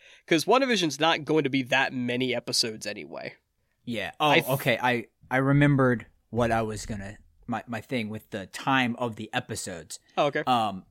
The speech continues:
Speaker 2: I, that de-, yeah, it being shorter definitely keeps it concise to, okay, I'm, oh, fuck, I'm just gonna basically say everything that you just said. So,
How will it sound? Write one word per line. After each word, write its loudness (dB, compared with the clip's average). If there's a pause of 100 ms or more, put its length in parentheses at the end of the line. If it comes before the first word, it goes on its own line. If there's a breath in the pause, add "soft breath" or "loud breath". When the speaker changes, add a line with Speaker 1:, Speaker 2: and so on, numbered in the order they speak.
(360)
Speaker 2:
I, 0
that 2
de-, 4
yeah, 4 (240 soft breath)
it -2
being 0
shorter 0 (140)
definitely -4 (880)
keeps -2
it -6 (280)
concise 0 (100)
to, -4 (640)
okay, 2
I'm, -4 (180)
oh, -6
fuck, -8
I'm -4
just -4
gonna -8 (120)
basically -6
say -4
everything -10
that -12
you -10
just -8
said. 0
So, 2